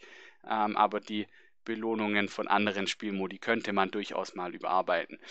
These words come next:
Ähm, es gibt neue Soundtracks für Akt sieben. Ich bin mir nicht sicher, ob die dann nur in Akt sieben beziehungsweise in Buch zwei Kapitel eins aktiv sind.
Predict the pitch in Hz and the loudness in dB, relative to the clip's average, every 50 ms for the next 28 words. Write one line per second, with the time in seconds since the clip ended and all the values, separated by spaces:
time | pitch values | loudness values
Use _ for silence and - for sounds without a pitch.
0 | - - - - _ - - 117 120 123 131 - - 170 139 143 151 143 120 - | -16 -16 -18 -18 _ 2 4 4 6 6 4 0 -2 -2 0 2 2 2 4 8
1 | - 135 156 180 - 196 185 - - - 139 - - - - - - - - - | 8 8 8 8 4 0 -2 0 0 2 2 2 4 2 0 0 0 -6 -14 -12
2 | - - 151 165 190 202 190 160 - - 160 170 170 156 156 156 139 - - 160 | -12 -10 -8 -2 0 0 0 0 0 2 2 2 4 4 2 0 0 0 0 4
3 | - 135 - - 117 120 113 113 120 131 139 139 127 110 113 110 104 104 - - | 4 4 4 4 2 2 2 2 2 2 2 2 2 2 2 2 0 0 -2 -6
4 | - - 120 117 113 107 101 - - 107 101 107 101 98 104 98 104 104 - - | -12 -10 -8 -6 -6 -6 -6 -8 -8 -6 -4 -4 -4 -6 -6 -10 -10 -12 -6 0
5 | - 107 101 - - - - - - - - 104 117 120 - 135 127 - - - | 0 0 0 0 -4 -8 -8 -10 -8 -2 2 2 2 2 2 2 0 0 0 -8
6 | 135 127 - - 135 127 131 131 | -10 -6 -4 -2 0 0 -2 -2